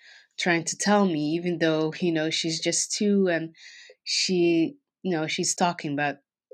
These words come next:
I don't really understand. But even the fact that I'm nodding or the fact that I'm saying yes gives her this feeling of, "Hey, she gets me,"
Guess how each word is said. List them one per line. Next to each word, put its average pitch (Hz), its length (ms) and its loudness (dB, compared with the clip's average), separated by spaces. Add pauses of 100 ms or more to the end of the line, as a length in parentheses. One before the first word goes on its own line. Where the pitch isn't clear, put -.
(440)
I 165 80 4
don't 160 120 2
really 151 180 0
understand. 165 520 -2
But 170 120 -2
even 180 400 -2 (280)
the 165 80 -10
fact 202 380 0
that 170 140 4
I'm 160 280 0
nodding 165 460 0
or 156 120 -4
the 160 80 -6
fact 196 280 -8
that 170 120 -2
I'm 160 120 -6
saying 160 400 -4
yes 170 320 -4
gives - 280 -6
her 160 340 -6 (360)
this 165 560 -4 (500)
feeling 180 440 2
of, 160 260 -6 (140)
"Hey, 202 240 0
she - 340 -4
gets 185 360 -2
me," 139 280 -4